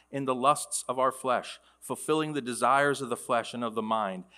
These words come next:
and were by nature the children of wrath, even as others. That at that time ye were without Christ, being aliens from the commonwealth of Israel and strangers from the covenants of promise, having no hope and without God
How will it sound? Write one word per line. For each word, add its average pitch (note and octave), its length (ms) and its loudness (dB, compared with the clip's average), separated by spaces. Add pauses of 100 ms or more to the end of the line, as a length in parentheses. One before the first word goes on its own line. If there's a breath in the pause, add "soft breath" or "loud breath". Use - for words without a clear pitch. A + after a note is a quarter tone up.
(160 loud breath)
and G#2+ 160 -4
were C#3+ 160 6
by C3+ 180 4
nature B2+ 360 -4
the G#2+ 120 -6
children B2 360 -4
of G2+ 160 -2
wrath, G2+ 380 -2
even G#2 260 -6
as G2+ 160 -6
others. F#2 440 0 (320 soft breath)
That A2+ 120 0
at G#2+ 140 -4
that D3+ 240 6
time C#3+ 460 -2 (140)
ye A#2+ 120 -2
were A2+ 160 0
without A#2+ 400 2
Christ, G#2+ 520 0
being A2+ 360 -8
aliens D#3 440 -2
from B2+ 180 -6
the G#2 80 -4
commonwealth C#3 680 -2
of A2+ 100 -6
Israel G2+ 480 -4 (180 soft breath)
and G2 200 -6
strangers A#2+ 880 -6 (180 soft breath)
from G#2+ 200 -6
the G2+ 80 -4
covenants C3+ 500 -2
of - 160 -12
promise, G2 540 -4 (540)
having C3+ 400 -2
no C3+ 140 -2
hope F#2+ 420 -4 (680)
and G2 160 -6
without F#2+ 400 -4
God F2+ 380 -2